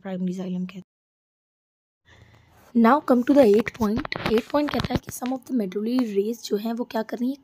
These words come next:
connect the pith with the cortex। कुछ medullary rays present हैं जो पिथ को कॉर्टेक्स से कनेक्ट कर रही हैं। तो जो प्राइमरी medullary rays जो हैं,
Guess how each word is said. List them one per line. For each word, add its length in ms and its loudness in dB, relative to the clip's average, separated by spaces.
connect 340 -4
the 140 -6
pith 220 -10
with 140 -2
the 60 -2
cortex। 380 -6
कुछ 280 -6
medullary 560 2
rays 380 -2
present 360 -6
हैं 100 -8
जो 100 -2
पिथ 280 -6
को 140 -4
कॉर्टेक्स 440 -4
से 140 -14
कनेक्ट 320 -4
कर 100 -6
रही 240 -4
हैं। 100 -10
तो 80 -4
जो 140 -2
प्राइमरी 580 0
medullary 480 -2
rays 360 -2
जो 120 -6
हैं, 160 -4